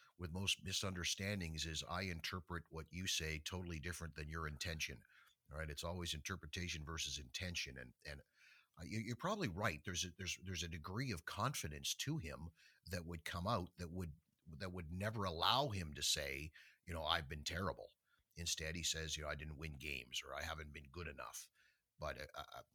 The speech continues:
yes, has the team in front of him been, been poor? Yes. But his individual statistics, uh, are just as bad as the team defensive statistics with just those, the, uh, just look at the skaters' stats.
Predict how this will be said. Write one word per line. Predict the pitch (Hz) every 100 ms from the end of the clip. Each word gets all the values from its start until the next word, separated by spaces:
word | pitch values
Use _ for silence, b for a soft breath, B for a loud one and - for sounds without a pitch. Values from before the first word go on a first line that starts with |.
| _ -
yes, | 101 104 90
has | 85 85
the |
team | 80 104 87
in |
front | 76 87 98
of | 117
him | 120 123
been, | 113 110 104 - -
been | 98 95
poor? | - 92 113 151 -
Yes. | - 71 95 - - B B B -
But | 80
his | 90 82
individual | - 110 110 98 95 90 90 85
statistics, | - - 80 87 - 87 82 - B B B _ -
uh, | 67 71 73 -
are | 80
just | 69 95 95 104
as | 92
bad | 85 92 76 76 73 -
as | 80 -
the | 80
team | - 90 85 80
defensive | 87 87 80 73 - 69
statistics | - - - 73 - 76 - - B _
with | 76 71
just | 82 80 -
those, | 78 71 - - _ -
the, |
uh, | 69 69 80
just | 71 82
look | 90 -
at |
the | -
skaters' | - 104 107 71 -
stats. | - 58 - -